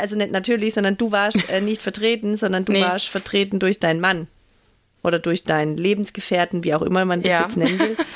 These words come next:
Speaker 2: <laughs>
Speaker 1: Verlobter,
Speaker 2: Ja.
Speaker 1: oder?
Speaker 2: Verlobt, ja, aber durch, äh, Corona hat uns da halt auch ein wenig Strich durch die Rechnung gemacht. Also wir sind dann noch am Schauen, wann unsere Hochzeitsfeier dann eben auch ist dann.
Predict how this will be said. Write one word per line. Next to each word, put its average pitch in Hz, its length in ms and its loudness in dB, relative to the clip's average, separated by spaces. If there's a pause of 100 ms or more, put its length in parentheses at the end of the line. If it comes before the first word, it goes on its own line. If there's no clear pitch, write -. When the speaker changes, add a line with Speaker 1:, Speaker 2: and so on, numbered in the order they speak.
(340)
Speaker 2:
<laughs> 269 100 2 (920)
Speaker 1:
Verlobter, 170 540 0
Speaker 2:
Ja. 151 80 0
Speaker 1:
oder? 220 140 0 (140)
Speaker 2:
Verlobt, 226 640 -2
ja, 170 280 4
aber 160 200 2
durch, 180 220 -4 (180)
äh, 180 220 2
Corona 185 420 2
hat 180 140 2
uns 175 160 0
da 170 140 2
halt 165 100 0
auch 160 120 0
ein 165 100 2
wenig 165 200 2
Strich - 240 0
durch 170 160 0
die - 80 0
Rechnung 156 300 2
gemacht. 156 340 0
Also 147 320 0
wir 160 80 0
sind 165 180 0
dann 156 100 2
noch 160 120 2
am 160 120 2
Schauen, 170 340 2 (680)
wann 185 180 2
unsere 202 320 2
Hochzeitsfeier 190 600 2
dann 170 140 0
eben 170 220 0
auch 170 160 0
ist 196 220 2
dann. 190 180 2